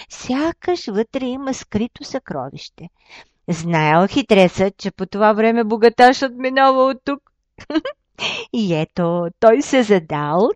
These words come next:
яздил прекрасен кон, нагизден с златни юзди. Седлото му меко, извезено с скъпоценни камъни.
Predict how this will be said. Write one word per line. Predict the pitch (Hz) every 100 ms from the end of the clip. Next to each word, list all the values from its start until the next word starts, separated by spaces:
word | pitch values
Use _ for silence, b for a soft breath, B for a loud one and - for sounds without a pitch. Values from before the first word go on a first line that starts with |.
| -
яздил | 180 160 147 147 156 165 170
прекрасен | 180 180 - 214 214 240 269 - 311 302 320
кон, | 311 320 320
нагизден | 233 180 190 175 226 247
с | 220 180
златни | 165 170 170 - 180
юзди. | 185 175 - 185 160 B B 254 -
Седлото | - 190 180 165 - 196
му | 220 202
меко, | 170 160 156 160 185 220 _ 294 302 302 254
извезено | 208 180 180 165 165 233 254
с | 262
скъпоценни | 220 - 208 190 180 - 156 151 165
камъни. | - 185 170 175 165